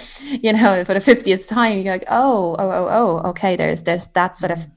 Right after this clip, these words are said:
Speaker 1: energy." It doesn't matter what expression it takes, that energy is running through me. Let's give that a little bit of attention, you know.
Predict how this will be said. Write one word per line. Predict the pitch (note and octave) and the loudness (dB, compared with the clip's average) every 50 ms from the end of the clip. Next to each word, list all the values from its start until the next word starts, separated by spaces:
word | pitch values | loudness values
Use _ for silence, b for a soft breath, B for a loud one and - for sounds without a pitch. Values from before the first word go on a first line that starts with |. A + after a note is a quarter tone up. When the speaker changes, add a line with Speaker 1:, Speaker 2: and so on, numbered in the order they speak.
| - - | -4 0
Speaker 1:
energy." | A3 B3+ C4 G#3 F3+ - - - - | 2 2 2 2 0 -2 -6 -6 -6
It | F3 | -2
doesn't | F3+ G3+ G3+ G#3 G3 | -2 -2 -2 0 -2
matter | F#3+ F#3 F3+ | 0 0 0
what | F3+ F3 | -2 -2
expression | E3+ E3 - - G3+ A3 - - G3 | -4 -6 -6 -4 -2 -2 -2 -4 -10
it | - | -10
takes, | - - - - | -10 -12 -12 -8
that | - F3+ - - - | -10 -10 -10 -8 -6
energy | - G3 G3 G#3+ G#3 G#3 G3 F#3 | -6 -4 -2 -2 -4 -4 -6 -8
is | - F3+ | -8 -8
running | F3+ F3+ F3 | -8 -10 -10
through | - - A3+ | -8 -6 -4
me. | A3 G3+ F#3 | -4 -4 -4
Let's | F3 E3+ E3 - | -6 -8 -10 -12
give | - F3+ F#3+ | -14 -12 -4
that | - F#3+ F#3+ | -2 -2 -2
a | F#3+ | -2
little | F3+ F3+ F3 | -4 -6 -8
bit | F3 D#3+ | -8 -10
of | E3 - | -10 -12
attention, | - - - G3 G3 G3 - - - - - | -14 -10 -8 -6 -6 -6 -8 -10 -14 -14 -14
you | - - | -14 -12
know. | - - G#3 | -10 -10 -10